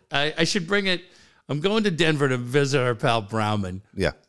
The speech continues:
Speaker 1: 'Cause Brauman bought a new condo, as we talked about.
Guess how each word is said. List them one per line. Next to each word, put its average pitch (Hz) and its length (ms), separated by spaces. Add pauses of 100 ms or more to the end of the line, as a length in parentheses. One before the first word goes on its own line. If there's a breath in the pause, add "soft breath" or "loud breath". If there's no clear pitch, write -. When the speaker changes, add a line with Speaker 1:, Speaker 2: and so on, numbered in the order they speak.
(160)
Speaker 1:
'Cause 120 140
Brauman 135 500
bought 117 400
a 113 200
new 120 200
condo, 110 380
as 98 140
we 98 80
talked 95 340
about. 87 280